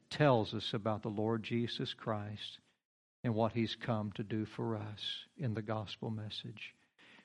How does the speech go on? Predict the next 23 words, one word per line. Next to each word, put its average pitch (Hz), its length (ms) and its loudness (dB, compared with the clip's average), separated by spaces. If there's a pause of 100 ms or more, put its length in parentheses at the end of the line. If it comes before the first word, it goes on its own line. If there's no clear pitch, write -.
With 117 80 -2
that, 120 200 8
we'll 117 100 4
go 127 140 6
ahead 123 120 8
and 117 100 4
close, 131 360 8
and 120 100 6
Lord 113 240 6
willing, 123 380 6
we'll 110 100 4
take 139 380 0
back 160 280 4
up 135 240 4 (960)
next 139 360 6
Sunday 135 640 10 (1200)
in 123 100 4
the 113 80 4
next 120 380 6
verse 127 360 2 (680)
and 117 100 -2
continue 120 420 4
going 113 520 2